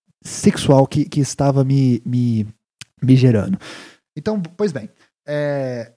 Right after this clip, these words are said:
é, porque costuma ser o contrário, né, cara? Eu quero acreditar que comigo o contrário foi o contrário.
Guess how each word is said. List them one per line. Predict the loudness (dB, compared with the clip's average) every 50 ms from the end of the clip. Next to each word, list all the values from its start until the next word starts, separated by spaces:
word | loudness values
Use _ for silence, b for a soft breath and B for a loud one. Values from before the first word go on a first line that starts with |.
| _ _
é, | -14 -12 -10 -10 -10 -10 -10 -12 -12 -14 -14 -14
porque | -12 -12 -4 -4 -2 0
costuma | 2 0 0 2 2 2
ser | 4 4
o | 4
contrário, | 6 6 6 6 6 6 6 6 6 6 6
né, | 6 4
cara? | 4 4 4 4 4
Eu | 4
quero | 4 2 0 -2
acreditar | -2 -2 -2 -2 -2 -4 -4 -2 -2 -4
que | -4 -4 -8
comigo | -8 -6 -2 -2 -2 0 -2 -2
o |
contrário | -4 -2 -4 0 2 4 4 4 4
foi | 4 2
o | 2
contrário. | 4 4 2 2 2 0 -4 -2 -4 -4 -6